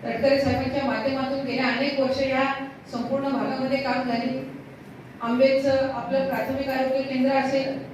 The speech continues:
जे गेल्या अनेक वर्षांपासून रखडलं होतं, तुमच्या सर्वांच्या आशीर्वादाने मला त्या ठिकाणी पालकमंत्री म्हणून, राज्यमंत्री म्हणून काम करण्याची संधी मिळाली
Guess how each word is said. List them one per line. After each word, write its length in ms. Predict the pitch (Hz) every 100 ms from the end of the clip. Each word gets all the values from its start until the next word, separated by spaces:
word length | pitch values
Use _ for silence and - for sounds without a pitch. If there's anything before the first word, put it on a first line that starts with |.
| -
जे 80 | 269
गेल्या 260 | 262 269 262
अनेक 280 | 262 285 277
वर्षांपासून 680 | 254 277 269 277 277 269
रखडलं 340 | 254 269 269 269
होतं, 220 | 262 269 - -
तुमच्या 320 | 254 302 302
सर्वांच्या 540 | 277 247 269 262 285
आशीर्वादाने 920 | 262 - 277 269 269 269 269 277 277 - - 208
मला 180 | 254 269 269
त्या 160 | 277
ठिकाणी 320 | 269 269 277
पालकमंत्री 640 | - 247 254 262 262 269 285
म्हणून, 360 | 254 269 277 277 - - - -
राज्यमंत्री 560 | 254 254 285 285 262 294
म्हणून 220 | 277 277
काम 220 | 269 254
करण्याची 380 | 269 269 269 277
संधी 300 | - 247 254
मिळाली 380 | 262 269 269 233